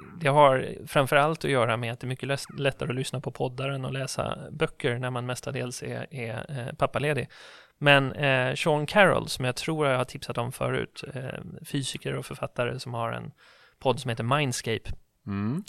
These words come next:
Speaker 1: har intervjuat, eh, Carl, eh, Bergstrom, eh, on information, disinformation and bullshit.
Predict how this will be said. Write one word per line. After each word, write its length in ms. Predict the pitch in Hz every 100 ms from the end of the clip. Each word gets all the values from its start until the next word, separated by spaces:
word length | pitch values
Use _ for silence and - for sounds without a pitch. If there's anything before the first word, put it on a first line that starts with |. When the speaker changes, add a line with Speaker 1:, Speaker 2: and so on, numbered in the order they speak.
| -
Speaker 1:
har 140 | 139
intervjuat, 960 | 135 139 147 135 135 131 135 131 - -
eh, 60 | -
Carl, 440 | - 143 135 131 127
eh, 580 | 156 127 123 120 120 117
Bergstrom, 840 | 117 160 165 143 - - 113 - 131 - - - - _ -
eh, 520 | 131 120 120 120 - - - -
on 220 | 147 147
information, 920 | 151 143 - 143 156 151 - 151 135 139
disinformation 920 | 147 - 135 131 131 123 120 123 123
and 280 | 127 120 123
bullshit. 600 | 226 233 - - - -